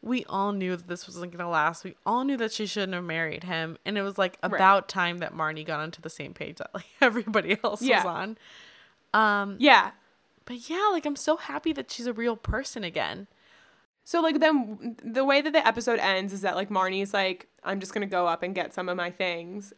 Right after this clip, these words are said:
Speaker 2: And then you see her go into Hannah's, and it's, or it's, like, you then, the, the camera shot is just an overhead shot of Hannah and Fran asleep in their bed.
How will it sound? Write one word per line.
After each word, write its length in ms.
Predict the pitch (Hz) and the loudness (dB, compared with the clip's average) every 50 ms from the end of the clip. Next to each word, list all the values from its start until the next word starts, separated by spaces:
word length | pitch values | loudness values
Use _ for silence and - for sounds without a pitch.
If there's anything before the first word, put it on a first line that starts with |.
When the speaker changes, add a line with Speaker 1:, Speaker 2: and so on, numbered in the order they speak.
| _ | _
Speaker 2:
And 180 | - 208 208 208 | -6 -6 -4 -2
then 600 | 202 190 185 185 180 175 175 180 180 185 185 180 _ _ _ _ _ _ _ _ _ _ _ _ _ _ _ _ | -2 0 0 -2 -2 -4 -4 -6 -8 -10 -12 -14 _ _ _ _ _ _ _ _ _ _ _ _ _ _ _ _
you 160 | - 233 226 214 | -10 -8 -6 -6
see 240 | - - 202 196 | -6 -6 -6 -4
her 460 | 196 196 185 180 170 165 170 175 175 - 208 - _ | -4 -2 -2 -2 -2 -2 -4 -8 -10 -12 -18 -10 _
go 220 | - 190 180 180 | 0 0 2 2
into 180 | 175 175 - 185 | 0 -2 -6 -8
Hannah's, 760 | 175 175 165 165 170 151 143 101 101 - 202 196 - - - _ _ _ _ _ _ _ _ | -6 -4 -4 -4 -4 -4 -4 -4 -6 -6 -6 -6 -8 -10 -12 _ _ _ _ _ _ _ _
and 540 | - 208 196 185 175 170 170 170 165 175 - - - | -2 -2 0 0 -2 -2 -4 -6 -8 -12 -14 -10 -8
it's, 680 | 196 190 175 185 - - - - - - - - - _ _ _ _ _ _ - | -6 -4 -4 -4 -6 -10 -10 -10 -10 -8 -10 -10 -14 _ _ _ _ _ _ 2
or 80 | 233 220 | 4 4
it's, 140 | 214 214 220 | 4 4 2
like, 140 | 220 214 208 | 2 2 0
you 100 | 220 233 | 0 2
then, 280 | 202 202 190 190 190 - - 226 | 2 2 2 2 0 -2 -2 -2
the, 160 | 208 196 180 151 - 185 | -2 -2 -4 -6 -10 -4
the 440 | 196 208 196 185 180 175 175 151 151 - _ | -2 0 2 2 2 0 0 -2 -6 -14 _
camera 320 | - - 220 196 185 185 196 | -6 -4 -2 0 0 -2 -2
shot 300 | - 196 180 160 151 - | 0 2 2 2 2 0
is 100 | 190 190 | -2 -4
just 160 | 196 185 - | -6 -6 -6
an 60 | 196 | -4
overhead 380 | - 185 185 185 190 180 175 180 | -4 -4 -4 -4 -4 -6 -6 -4
shot 280 | - 180 170 156 - - | -2 -2 0 0 0 0
of 320 | 175 175 175 170 175 - - _ - - _ _ _ | -2 -2 -4 -4 -8 -14 -20 _ -20 -20 _ _ _
Hannah 460 | - 226 185 180 185 190 185 185 180 - | -2 0 0 2 2 4 4 4 2 2
and 120 | 180 208 202 | 0 -4 -4
Fran 440 | - - 180 170 165 156 160 160 160 | -2 -2 0 0 0 -2 -4 -4 -4
asleep 380 | 175 - - 180 175 180 - | -6 -6 -4 -4 -6 -4 -6
in 80 | - 180 | -6 -6
their 120 | 175 170 | -6 -4
bed. 480 | 165 170 170 - 95 - 170 180 190 | -4 -4 -4 -4 -4 -4 -6 -8 -8